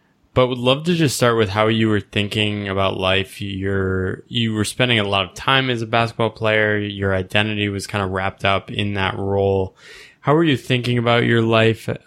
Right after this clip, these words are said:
um, up until college and as you entered college, and how did that shift, um, when you faced some setbacks in,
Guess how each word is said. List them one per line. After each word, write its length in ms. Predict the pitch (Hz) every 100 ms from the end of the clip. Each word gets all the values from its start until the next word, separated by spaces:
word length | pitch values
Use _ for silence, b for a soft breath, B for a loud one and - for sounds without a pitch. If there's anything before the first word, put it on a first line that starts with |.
| -
um, 640 | 101 98 95 95 95 - -
up 220 | 113 -
until 420 | 104 - 123 127
college 640 | 123 120 120 117 113 110
and 220 | 113 104 98
as 220 | 98 95
you 80 | 101
entered 360 | 107 110 107
college, 520 | - 104 104 104 95
and 160 | 98 95
how 100 | 110
did 140 | 123
that 200 | 120 98
shift, 560 | - - 107 101 - -
um, 380 | 98 95 92 95
when 140 | 98
you 100 | 98
faced 380 | 95 101 98 -
some 160 | 92 -
setbacks 720 | - 92 - 98 92 - -
in, 400 | 95 92 92